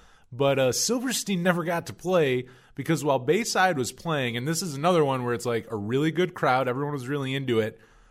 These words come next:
but, uh, someone was crowd surfing,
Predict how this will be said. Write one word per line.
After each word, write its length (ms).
but, 320
uh, 180
someone 440
was 120
crowd 380
surfing, 800